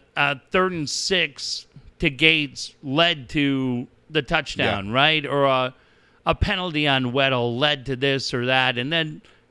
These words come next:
Speaker 1: you jot things, whatever. And I remember on that game having, like, five or six pages worth of notes, and I was like, "None of this is gonna matter. None of this cares."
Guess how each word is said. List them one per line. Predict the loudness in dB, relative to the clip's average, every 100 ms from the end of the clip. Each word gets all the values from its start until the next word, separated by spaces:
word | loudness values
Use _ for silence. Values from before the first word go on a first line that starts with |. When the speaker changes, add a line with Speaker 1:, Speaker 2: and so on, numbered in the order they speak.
| _ -16
Speaker 1:
you | -8 -6
jot | -4 -4 -4
things, | -4 -6 -6
whatever. | -4 -2 0 -2
And | -4 -6
I |
remember | -8 -8 -8 -8 -4 -2
on | -2 -2
that | -6 -6
game | -6 -4 -4 -6 -12 _ _ _ _ _ _
having, | -4 0 0 0
like, | -2 -4
five | -4 -2 0 0
or | -2
six | -2 -4 -6
pages | -2 0 0 0 -4 0
worth | -2 0
of | -2
notes, | 0 0 -2 -6
and | -4
I | -2
was | -2 -2
like, | -2 -4 _ -8
"None | 2 4
of | 4
this | 2 0 -2
is | -2
gonna | 0 2
matter. | 2 2 0 -10 _ _ _ _ -6
None | -2 2 4 4
of | 2 2
this | 0 0
cares." | -2 0 2 2 0 -2